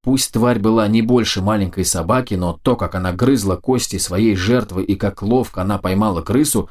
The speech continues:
останавливало девушку от необдуманных поспешных шагов. Кроме того, а сколько этих тварей было в озере?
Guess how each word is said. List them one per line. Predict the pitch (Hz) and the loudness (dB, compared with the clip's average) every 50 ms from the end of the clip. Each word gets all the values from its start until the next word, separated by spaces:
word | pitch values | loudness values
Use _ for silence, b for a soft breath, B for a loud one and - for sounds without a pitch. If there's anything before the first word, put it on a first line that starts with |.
| b b b b b b b _ _ | b b b b b b b _ _
останавливало | - - - - - 104 110 123 151 160 139 110 101 95 92 92 90 | -8 -8 -6 -2 -2 0 2 2 2 2 2 0 0 0 0 0 0
девушку | 87 87 120 104 85 117 - - - 101 | 0 2 2 2 2 0 -2 -2 -2 -2
от | 90 - | -2 0
необдуманных | 101 98 92 87 87 92 117 117 117 110 107 101 - | 0 0 0 0 0 0 0 0 2 0 0 -2 -2
поспешных | - 110 107 - - 110 98 90 - 95 90 85 - | -2 -2 -2 -2 -2 -2 -2 -2 -2 -4 -6 -4 -2
шагов. | - 113 113 120 104 80 73 - - - - _ _ _ _ _ _ | -2 -2 0 -2 -2 -4 -4 -8 -18 -20 -20 _ _ _ _ _ _
Кроме | - 120 104 98 95 | -4 -2 0 0 -2
того, | 90 - 107 104 120 131 139 - - - _ _ _ _ _ - | 0 0 0 2 2 0 0 -2 -6 -20 _ _ _ _ _ -6
а | - 107 | -4 -4
сколько | - - - 117 110 - 110 | -4 0 0 0 0 2 0
этих | 107 - 110 - - | 0 0 -2 -4 -4
тварей | - 98 98 90 92 101 | -2 0 0 0 2 0
было | 98 90 110 113 117 117 | 0 2 2 2 2 2
в | 131 175 | 2 2
озере? | 190 143 101 85 71 67 - - | 0 0 -2 -4 -8 -10 -14 -20